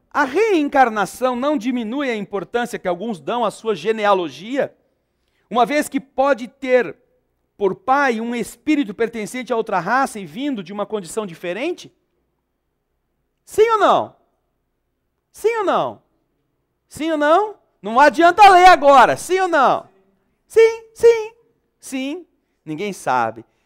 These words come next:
Tá vendo? O povo, sim, sim. Acorda aí, Gaspar. Sim, sim, sim. Sim, sim. Se você pergunta por quê, eles ficam lá, "Ah,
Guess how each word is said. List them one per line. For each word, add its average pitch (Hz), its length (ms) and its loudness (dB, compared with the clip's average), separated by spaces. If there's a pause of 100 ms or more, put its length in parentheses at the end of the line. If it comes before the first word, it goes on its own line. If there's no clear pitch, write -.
Tá 202 80 -8
vendo? 262 180 0
O 202 40 -10
povo, 233 340 -2 (160)
sim, 349 360 -4
sim. 302 460 -10 (260)
Acorda 214 300 -6
aí, 196 60 -6
Gaspar. 156 380 -8 (180)
Sim, 427 360 -4
sim, 381 360 -6
sim. 349 420 -8 (380)
Sim, 403 300 -10
sim. 381 360 -4 (640)
Se - 140 -20
você 330 120 -4
pergunta 392 340 0
por 294 220 -4
quê, - 120 -10
eles 320 300 -2
ficam 311 180 -6
lá, 277 240 -2
"Ah, 349 440 2